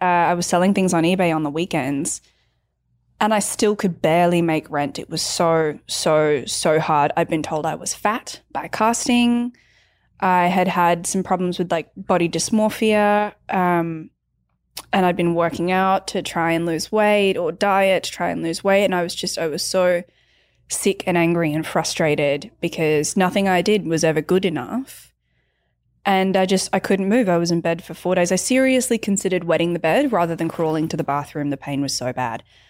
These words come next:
And I, I eventually ended up going to a physiotherapist who was like, "There is some inflammation in your neck, the likes of which I haven't seen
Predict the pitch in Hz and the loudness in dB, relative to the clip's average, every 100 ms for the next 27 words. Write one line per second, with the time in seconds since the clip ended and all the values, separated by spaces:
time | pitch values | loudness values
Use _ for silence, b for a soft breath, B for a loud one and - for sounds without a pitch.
0 | b b - 185 185 180 - _ _ _ | b b -2 0 2 0 -2 _ _ _
1 | - 196 185 190 190 202 185 180 175 - | 0 0 2 0 2 2 2 2 -2 0
2 | 165 175 - 165 160 180 170 160 160 160 | 0 0 0 0 2 0 0 0 2 0
3 | 156 165 147 185 - - - 160 160 165 | 2 2 0 0 -4 -8 -4 -2 0 0
4 | 143 - 160 156 156 - 151 165 160 151 | 0 0 0 2 2 0 -4 -2 -4 -2
5 | 143 151 - 156 147 151 151 147 135 - | -2 -2 -2 -2 0 0 0 0 -2 -6
6 | - 156 147 - - - 147 151 143 139 | -4 0 0 -4 -6 -2 -2 -2 -6 -4
7 | 147 143 135 - 156 151 202 269 | -2 -2 -2 -4 0 0 2 0